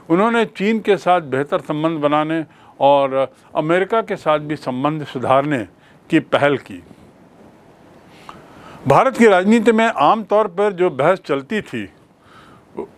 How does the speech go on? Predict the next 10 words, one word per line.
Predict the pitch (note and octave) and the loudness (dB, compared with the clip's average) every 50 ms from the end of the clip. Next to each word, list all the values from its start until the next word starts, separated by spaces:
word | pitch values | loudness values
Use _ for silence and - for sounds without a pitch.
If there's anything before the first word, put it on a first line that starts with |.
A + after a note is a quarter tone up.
| - C#3 | -6 0
या | C3 C#3 D3+ D3+ | 2 4 4 2
चलती | D3 - E3 D#3 D3 C#3 - G#3+ F#3+ | 2 2 0 0 0 0 -4 -4 -2
है, | D#3 D#3+ F#3 F#3 C#3+ A2 G#2+ | 0 2 2 2 0 -2 -4
उसे | - - E3+ - - A3+ A#3+ A#3+ | -6 -10 -10 -4 0 2 2 2
दो | F#3+ C#3 B2 E3 G3 A#3 A#3 | 2 0 2 4 4 4 4
संदर्भों | - - G3 F3 D#3+ D3+ D#3+ D#3 D#3 D3 F3 F#3+ | 0 -4 -12 -10 -4 -2 -2 -2 0 -2 -4 -4
में | F3+ E3 C#3+ | -4 -4 -6
हम | C3+ B2 A#2 | -6 -8 -10
देखते | A2+ A2 G#2 _ _ - G2+ | -10 -12 -12 _ _ -20 -20
हैं। | F#2+ - A2+ A2+ | -20 -20 -20 -20